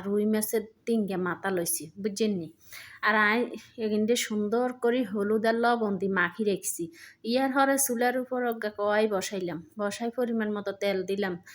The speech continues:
তেল গান কানা যাতে তাড়াতাড়ি গরম হয়, এটার লাই বসি রইছি। ইয়ার হরে তেল গরম হয়ে গেলে এসে না দিয়ে দিচ্ছি এগুলো রুই মাছ, ইগেন র-, র-, ব-, রুই মাছ আসলে রুই মাছের মাথা,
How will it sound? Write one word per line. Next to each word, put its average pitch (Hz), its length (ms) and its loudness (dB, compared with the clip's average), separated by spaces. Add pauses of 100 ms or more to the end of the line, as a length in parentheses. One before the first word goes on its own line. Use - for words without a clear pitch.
(220)
তেল 214 220 4
গান 226 120 2 (260)
কানা 202 180 0 (100)
যাতে 196 320 -2
তাড়াতাড়ি 180 460 0
গরম 180 280 -2
হয়, 175 120 -10 (200)
এটার 190 260 -6
লাই 202 180 0
বসি 170 300 -4
রইছি। - 260 -4 (720)
ইয়ার 254 240 4
হরে 269 260 2
তেল 262 120 4 (100)
গরম 226 240 6
হয়ে 233 120 4
গেলে 233 220 4
এসে 226 160 -2 (100)
না 196 60 2 (120)
দিয়ে 233 160 -2
দিচ্ছি 202 300 -2
এগুলো 214 280 0
রুই 180 260 0
মাছ, 180 240 -2
ইগেন 190 200 -2 (100)
র-, 214 280 2
র-, 180 180 -4
ব-, 208 280 2
রুই 185 200 0
মাছ 202 220 -4
আসলে 180 280 -10
রুই 180 160 -2
মাছের 214 320 -4
মাথা, 165 240 -2